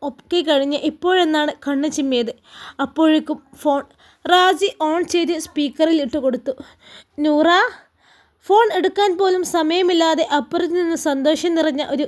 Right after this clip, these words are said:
നീട്ടിവിളിയായിരുന്നു. റാസിയുടെ കണ്ണുകൾ മിഴിഞ്ഞുപോയി. ആരപ്പ ഈ നട്ട പാതിരാത്രിക്ക് ഇങ്ങനെ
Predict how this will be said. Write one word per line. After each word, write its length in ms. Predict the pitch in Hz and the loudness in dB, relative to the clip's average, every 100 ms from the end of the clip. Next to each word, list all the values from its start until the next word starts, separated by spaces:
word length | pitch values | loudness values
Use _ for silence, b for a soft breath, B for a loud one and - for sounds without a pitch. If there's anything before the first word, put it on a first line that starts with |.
| - | -6
നീട്ടിവിളിയായിരുന്നു. 960 | 269 277 269 330 285 277 247 247 226 240 240 B B B B 320 | -4 -4 0 0 2 2 0 -2 -4 -8 -10 B B B B 0
റാസിയുടെ 580 | 320 330 277 359 349 359 | 2 2 4 2 2 -2
കണ്ണുകൾ 440 | 311 285 294 311 | -2 -2 -2 -2
മിഴിഞ്ഞുപോയി. 640 | 277 269 277 311 247 240 240 _ _ - | 0 0 -2 -4 -2 -4 -6 _ _ -4
ആരപ്പ 460 | 359 453 453 - 294 | 0 2 2 -2 -2
ഈ 60 | |
നട്ട 380 | 262 226 220 320 | -2 -2 -4 -8
പാതിരാത്രിക്ക് 800 | - 240 233 247 233 226 240 233 | -2 -2 0 0 -2 -4 -8 -6
ഇങ്ങനെ 280 | 240 240 | -6 -6